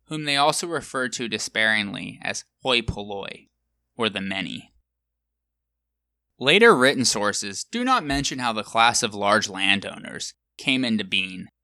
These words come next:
so we can only speculate about the various ways in which elite families might have originally gained their designation, but it is not difficult to piece together what might have happened. They were most certainly the leading households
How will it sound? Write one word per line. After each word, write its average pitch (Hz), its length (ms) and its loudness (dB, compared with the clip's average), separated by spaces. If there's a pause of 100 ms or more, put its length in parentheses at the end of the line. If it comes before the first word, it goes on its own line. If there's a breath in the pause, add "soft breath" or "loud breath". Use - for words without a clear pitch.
(180)
so - 180 -6
we 220 100 0
can 240 140 -4
only 254 200 0
speculate 123 600 -2
about 104 220 0
the 101 100 -4
various 104 460 2
ways 95 600 -10
in 131 120 -2
which 160 180 -4
elite 202 300 -8
families 143 480 -2
might 110 200 0
have 120 120 -2
originally 101 840 -8
gained 139 280 2
their 113 100 -2
designation, 98 840 -6 (540)
but 190 120 -6
it 220 80 -4
is 220 160 2
not 254 200 2
difficult 131 480 -2
to 120 80 -4
piece 120 300 -4
together 101 540 0
what 110 160 -6
might 107 240 2
have 98 100 -4
happened. - 600 -10 (540)
They 151 200 0
were 226 120 4
most 240 300 2
certainly 135 460 0
the 107 120 -8
leading 107 360 -2
households 95 800 -6